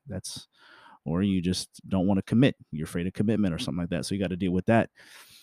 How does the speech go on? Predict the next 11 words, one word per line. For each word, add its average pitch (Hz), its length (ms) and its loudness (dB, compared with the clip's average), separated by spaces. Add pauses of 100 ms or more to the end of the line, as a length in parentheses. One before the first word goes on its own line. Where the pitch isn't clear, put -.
(220)
And 123 60 2
I'm 127 60 8
not 139 140 10
really 135 160 10
getting, 117 280 8
getting 117 220 10
into 113 220 6
that, 95 220 2
but 151 220 12
that 151 240 10
is 165 720 10